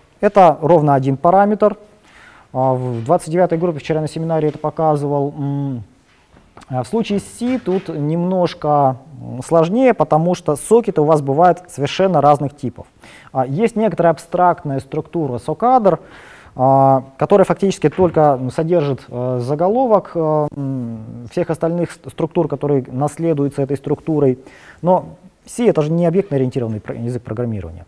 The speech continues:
М. А, но здесь, а, имитация псевдо-У П реализуется за счет того, что есть структуры,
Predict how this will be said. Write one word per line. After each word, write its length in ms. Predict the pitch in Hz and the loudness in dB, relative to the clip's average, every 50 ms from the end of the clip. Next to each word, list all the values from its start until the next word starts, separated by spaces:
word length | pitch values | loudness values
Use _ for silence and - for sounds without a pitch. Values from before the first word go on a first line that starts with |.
| - - 107 | -20 -14 -10
М. 380 | 104 104 104 101 98 95 90 - _ _ _ _ - - - - - _ _ _ _ - - _ | -10 -8 -6 -6 -8 -8 -10 -12 _ _ _ _ -20 -20 -20 -20 -20 _ _ _ _ -20 -20 _
А, 260 | - 120 120 120 117 113 | -8 -6 -6 -6 -6 -4
но 200 | 151 156 214 208 160 | -2 0 0 0 -2
здесь, 480 | 131 117 - 226 247 254 233 - - 165 | -4 -2 0 0 2 2 0 -2 -4 -2
а, 380 | 156 147 147 147 147 143 135 - - | 0 2 4 4 4 2 0 -2 -2
имитация 720 | 147 160 175 - 202 190 175 165 - - - 143 135 127 120 | 0 0 0 4 4 4 4 4 2 0 -4 -2 -2 -2 -2
псевдо-У 560 | - - - 180 170 147 139 139 139 139 143 | -4 -6 -4 -2 -2 0 0 -2 -2 -2 -4
П 280 | 139 - 156 139 131 131 | -2 -2 -2 0 0 0
реализуется 420 | 143 147 151 151 165 175 160 123 | -2 -2 -2 -2 -2 -4 -4 -6
за 80 | 127 127 | -8 -6
счет 180 | - 151 - | -6 -6 -4
того, 240 | - 151 151 151 143 | -4 -4 -2 -2 -4
что 160 | - - 127 | -4 -4 -6
есть 260 | 127 143 139 135 - - | -4 -4 -4 -6 -6 -12
структуры, 600 | - 143 139 - - - 170 160 143 135 120 101 | -8 -8 -8 -8 -6 -4 -2 -2 0 0 -2 -4